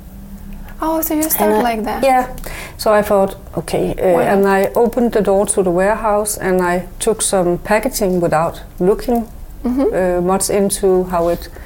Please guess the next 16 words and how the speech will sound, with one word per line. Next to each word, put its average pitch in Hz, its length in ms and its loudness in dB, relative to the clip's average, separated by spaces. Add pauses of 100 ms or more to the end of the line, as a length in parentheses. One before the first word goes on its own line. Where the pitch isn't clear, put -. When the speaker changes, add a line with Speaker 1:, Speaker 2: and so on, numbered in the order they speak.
(360)
Speaker 2:
it 208 100 4
worked 190 380 4
together. 196 360 -2 (720)
Uh, 185 440 2
and 202 240 4
now 196 180 4
the 196 120 4
graphic 202 420 0
designer 208 460 0
thing 208 400 0
comes 214 400 2
<laughs> 202 460 0
Speaker 1:
Of 233 120 -2
course. 202 280 4
Speaker 2:
along. 190 200 2
Yeah, 254 200 0